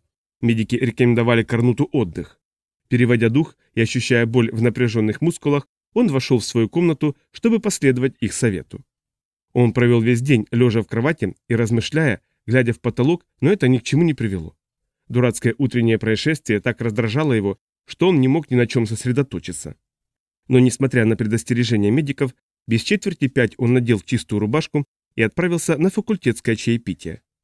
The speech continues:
Чаепитие было чем-то вроде провода в полевую экспедицию. Присутствие на нём было обязательным, в особенности для тех, кто, как Карнут, являлся её участником. Но Карнут собрался туда по другой причине. Он рассчитывал использовать последний шанс отказаться от поездки.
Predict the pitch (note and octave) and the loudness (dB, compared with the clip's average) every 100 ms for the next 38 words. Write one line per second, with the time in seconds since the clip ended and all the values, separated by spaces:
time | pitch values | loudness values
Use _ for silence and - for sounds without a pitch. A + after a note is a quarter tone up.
0 | _ _ _ - C#3 C3 A#3+ D3+ C3+ F3 | _ _ _ -2 0 0 0 0 0 0
1 | - E3 C3+ B2 C#3 C3 C3 F#3+ D3+ A#2 | 0 -2 0 0 0 0 0 0 2 0
2 | G#2+ - B2+ C3+ C3 A2+ - D3 F#2+ - | -2 0 2 4 2 0 -4 -8 -8 -10
3 | F2 D#2+ _ _ _ - A#2 - B2+ - | -12 -12 _ _ _ -10 -6 0 -2 0
4 | A#2+ A#2+ A#2 A#2+ A#2 B2 A2+ A2 D#3+ A2+ | 0 2 2 2 0 0 -2 0 -2 0
5 | G2+ F#2 _ _ A#2+ - C3 A#2 A2+ A#2 | -2 -4 _ _ -4 -2 0 0 0 -2
6 | G#2+ A#2 - E3 _ _ _ C3+ A#2 A#2+ | -2 -2 -2 -4 _ _ _ -2 0 -2
7 | - A2+ C3 E3+ _ A2+ A#2 E3+ - - | -4 0 0 -2 _ -2 0 0 -2 -2
8 | A2 A2+ C3 F2+ - D#2+ F2+ F2+ _ _ | 0 -2 -4 -10 -10 -14 -14 -16 _ _
9 | _ _ _ A#2 A2 B2 F3 - G#2+ C#3 | _ _ _ -4 0 2 2 0 -2 -2
10 | C#3+ A#2 A#2 C3 C3 B2+ D#3+ C3+ G2+ F#2+ | -2 -6 -2 -2 0 -2 -2 -2 -4 -6
11 | - F2 E2+ - _ _ _ - A#2+ B2 | -8 -8 -10 -12 _ _ _ 0 2 2
12 | - C3 A#2 A#2 A#2+ - E3+ C#3 A2+ - | 0 -2 0 -2 -4 -4 -4 -2 -2 -4
13 | _ _ B2 - C#3+ A#2+ A2+ D#3+ - - | _ _ -6 -2 0 0 -2 -2 -4 -8
14 | - B2 A#2 G#2 A2 - C3 F2+ - - | -6 -2 -2 -2 -6 -4 -4 -4 -10 -18